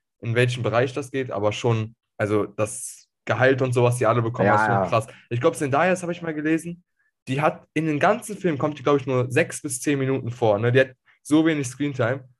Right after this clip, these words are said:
Speaker 1: und die hat dafür, ich glaub, zweihunderttausend Euro bekommen. Die hat für sechs
Speaker 2: Über
Speaker 1: Minuten
Speaker 2: zweihunderttausend.
Speaker 1: Screentime zweihunderttausend bekommen.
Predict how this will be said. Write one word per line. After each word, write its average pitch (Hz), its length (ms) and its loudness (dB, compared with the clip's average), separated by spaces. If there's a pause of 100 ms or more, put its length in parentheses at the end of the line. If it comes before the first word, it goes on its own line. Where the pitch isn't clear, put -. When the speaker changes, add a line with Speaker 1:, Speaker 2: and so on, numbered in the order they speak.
Speaker 1:
und 120 140 -4
die 139 60 4
hat 123 140 2
dafür, 139 260 2
ich 123 80 -4
glaub, 123 180 -2
zweihunderttausend 120 640 -2
Euro 107 220 0
bekommen. 98 420 -10 (140)
Die 139 80 4
hat 160 160 2
für 147 140 0
sechs 143 220 2
Speaker 2:
Über 123 200 0
Speaker 1:
Minuten 180 440 2
Speaker 2:
zweihunderttausend. - 20 4
Speaker 1:
Screentime 160 920 -2 (380)
zweihunderttausend 147 800 2
bekommen. 110 480 -4